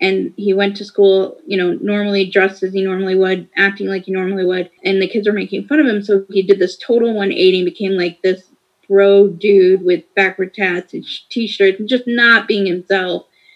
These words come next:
And I just totally related to that. I think everybody can relate to that. When you're in junior high, you, you have no idea who you are, what you're about, or what you want,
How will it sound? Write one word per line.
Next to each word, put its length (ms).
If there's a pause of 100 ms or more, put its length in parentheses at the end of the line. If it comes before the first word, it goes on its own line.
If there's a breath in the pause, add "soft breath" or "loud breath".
(360 soft breath)
And 500 (420)
I 440 (360)
just 340
totally 440
related 420
to 80
that. 160
I 80
think 240
everybody 420
can 140
relate 340
to 80
that. 200
When 100
you're 140
in 100
junior 300
high, 580
you, 200
you 260
have 120
no 180
idea 440
who 120
you 180
are, 320
what 220
you're 160
about, 340
or 120
what 220
you 160
want, 400